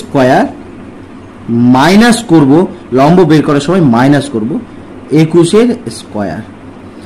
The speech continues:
তাহলে আমরা যদি এর বর্গমূলটা করার চেষ্টা করি তাহলে কত হবে? তোমার হচ্ছে ঊনত্রিশের স্কয়ার, তাহলে এ স্কয়ার মাইনাস বি স্কয়ারের সূত্র যদি আমরা ফেলি তাহলে a plus b into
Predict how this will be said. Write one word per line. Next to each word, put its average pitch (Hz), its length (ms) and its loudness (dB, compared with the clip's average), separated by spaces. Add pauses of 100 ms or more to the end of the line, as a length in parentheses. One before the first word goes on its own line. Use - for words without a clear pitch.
(160)
তাহলে 214 320 4 (500)
আমরা 165 160 2 (100)
যদি 196 200 4 (260)
এর 190 100 4 (100)
বর্গমূলটা 185 600 2
করার 165 240 0
চেষ্টা 143 240 -4 (100)
করি 147 180 2 (460)
তাহলে 139 240 0
কত 165 100 0 (100)
হবে? 208 160 2 (1300)
তোমার 156 220 2
হচ্ছে 160 160 2 (160)
ঊনত্রিশের 220 560 4 (160)
স্কয়ার, 131 280 0 (260)
তাহলে 165 160 0 (200)
এ - 20 6 (220)
স্কয়ার 233 240 2 (100)
মাইনাস 175 260 4 (120)
বি 208 80 4 (200)
স্কয়ারের 175 260 0
সূত্র 180 240 -2
যদি 175 160 4
আমরা 165 200 2
ফেলি 135 220 0 (420)
তাহলে 156 260 4 (460)
a 185 40 6 (1160)
plus 156 400 4 (200)
b - 20 -6 (580)
into 175 300 2